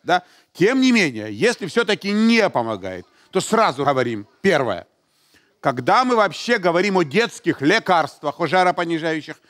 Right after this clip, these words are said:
мы всегда имеем в виду только два препарата. Два. Мы имеем в виду что? Во-первых, парацетамол, молодцы, и второе лекарство – ибупрофен. Всё, всего остального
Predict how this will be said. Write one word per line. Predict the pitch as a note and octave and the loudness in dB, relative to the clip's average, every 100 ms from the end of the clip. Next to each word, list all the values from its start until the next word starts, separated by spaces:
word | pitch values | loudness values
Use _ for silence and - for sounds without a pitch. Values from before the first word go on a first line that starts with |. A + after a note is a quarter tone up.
| _ | _
мы | - A#3+ | -2 0
всегда | - G3+ G#3 F#3 F3 | 0 0 2 4 2
имеем | F#3 F3+ D#3+ | 2 2 2
в | |
виду | F3+ C4+ | 0 0
только | - A3 C4+ A#3+ | 0 0 0 -2
два | E3+ C#3+ F3 G3 | -2 0 2 2
препарата. | G3+ F#3+ F3 D3+ G#2+ G#2+ | 0 -4 -2 0 -2 -6
Два. | A2 D3 E3 - _ _ _ | -2 2 2 0 _ _ _
Мы | E3 G#3 | -2 0
имеем | G#3+ G3 | 2 2
в | |
виду | F#3 | 2
что? | F3+ - F#3 | 0 0 0
Во-первых, | D3+ F#3 A#3 D3 - _ _ _ _ _ _ _ | 2 2 0 -2 -8 _ _ _ _ _ _ _
парацетамол, | - G3+ F#3+ F#3+ F3 E3 E3 F3+ G3 | 0 2 2 2 0 2 2 0 0
молодцы, | G#3 A#3 - A#3+ | 0 0 0 -4
и | F3 | -2
второе | F#3 G3 B3 | 0 2 2
лекарство – | A#3+ B3 B3 - A#3 - _ _ _ _ | 2 0 -2 0 -2 -2 _ _ _ _
ибупрофен. | F#3 G#3 B3+ A3 G3 C#3+ F#2+ | 0 2 2 0 0 -4 -6
Всё, | - - - _ | -2 -2 -2 _
всего | - - A3+ G3+ A3+ A#3 | -12 -2 0 4 4 4
остального | F#3+ E3+ - D#3+ D#3+ E3+ F#3+ B3 D3+ G#2 | 2 0 -2 0 0 2 2 2 0 -4